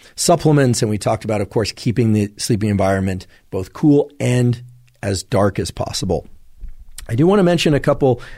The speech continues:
of broad contour tools that will impact your ability to sleep really well on a consistent basis. And the one that impacts the most number of people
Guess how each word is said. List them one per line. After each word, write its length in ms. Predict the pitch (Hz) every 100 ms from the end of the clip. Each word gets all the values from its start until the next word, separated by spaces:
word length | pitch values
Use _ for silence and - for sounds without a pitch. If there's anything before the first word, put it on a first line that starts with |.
| -
of 240 | 113 101 - -
broad 380 | 127 135 143 135
contour 680 | - 127 123 - 123 110 101 - -
tools 420 | 127 110 104 98
that 220 | 110 107
will 320 | 117 135 143
impact 440 | 113 123 127 113 -
your 80 | 107
ability 480 | 104 107 104 101 - - -
to 100 | 113
sleep 380 | - 131 107
really 200 | 113 107
well 360 | 98 98 85 - - - - -
on 100 | 101
a 60 |
consistent 460 | 110 95 - - 92
basis. 360 | 87 85 - - -
And 80 | 117
the 60 |
one 140 | 147 196
that 120 | 160
impacts 300 | 165 165 139
the 60 | 127
most 220 | 139 147
number 180 | 120 110
of 80 | -
people 400 | 196 208 190